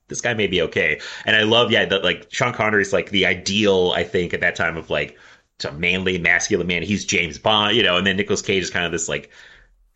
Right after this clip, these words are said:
goofy weirdo <laughs> who's like, this character does not want to be in the field. He's like, "I work in a lab," and then he's out there.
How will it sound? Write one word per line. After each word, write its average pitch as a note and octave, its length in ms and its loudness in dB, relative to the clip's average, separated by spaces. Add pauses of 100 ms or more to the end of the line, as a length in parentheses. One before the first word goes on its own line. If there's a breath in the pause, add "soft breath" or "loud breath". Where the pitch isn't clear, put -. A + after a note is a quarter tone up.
goofy G#2+ 340 -2
weirdo F#2+ 720 2
<laughs> - 220 0
who's - 180 2
like, - 420 2 (220 loud breath)
this C#3+ 240 4
character C3+ 340 4
does G#2+ 140 4
not G#2+ 140 2
want B2 100 2
to - 20 2
be B2 120 0
in A#2+ 80 0
the A2+ 60 0
field. G2+ 600 4
He's E2+ 300 -6
like, D#2+ 160 0
"I E2 100 -2
work F#2 200 -2
in G#2+ 60 -4
a F#2 80 -4
lab," F2 380 2
and E2 80 -2
then F2 80 0
he's E2 100 -4
out E2+ 200 0
there. E2+ 300 2